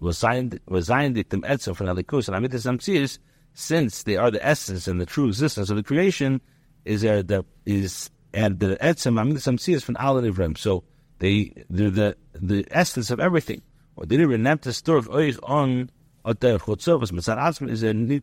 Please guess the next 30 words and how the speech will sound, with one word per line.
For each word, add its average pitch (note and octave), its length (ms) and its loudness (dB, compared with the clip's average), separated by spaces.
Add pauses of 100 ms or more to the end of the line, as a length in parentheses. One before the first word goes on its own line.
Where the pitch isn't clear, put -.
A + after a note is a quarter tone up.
(120)
kein A#2 280 0
Mokem G#2+ 360 0
HaMosher. F2+ 420 -4
The - 100 -10
min-, D#3 240 2
the A2+ 160 0
minute D#3 220 2
you A2 120 0
speak B2 240 -2
about G2 220 2
the F#2+ 80 -6
etzem, A2+ 580 0 (400)
so - 420 0
then C3 520 2
the A2 60 -4
etzem A#2 520 0
can G2 300 0
permeate C3 600 0 (960)
everything, B2+ 440 4
even C3+ 300 2
a G#2 80 2
place A2+ 320 2
which - 80 -6
are G2+ 80 0
unfitting A#2+ 520 2 (380)
place A#2+ 300 2
for - 120 -6
the G2+ 100 2
revelation G#2+ 500 2
of F2 500 0